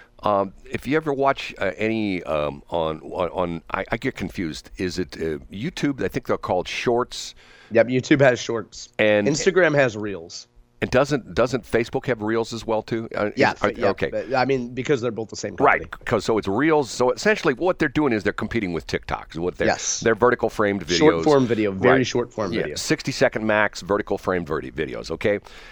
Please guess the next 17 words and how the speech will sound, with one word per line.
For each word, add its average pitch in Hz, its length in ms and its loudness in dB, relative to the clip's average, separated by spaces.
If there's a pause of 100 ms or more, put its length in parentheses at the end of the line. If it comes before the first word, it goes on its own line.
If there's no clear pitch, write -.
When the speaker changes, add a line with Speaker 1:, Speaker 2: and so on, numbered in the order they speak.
(500)
Speaker 1:
He 254 500 -2 (120)
has 147 460 0
several 165 480 2
videos 87 520 0
on 95 200 0
there 71 220 -2 (100)
of 113 180 0
him 127 280 0
grilling 95 840 -4 (580)
all 170 200 4
these 190 220 -2
people - 420 -4 (380)
who 123 280 0
are 98 260 4
being 107 240 -2
appointed 117 460 0
to, 82 220 0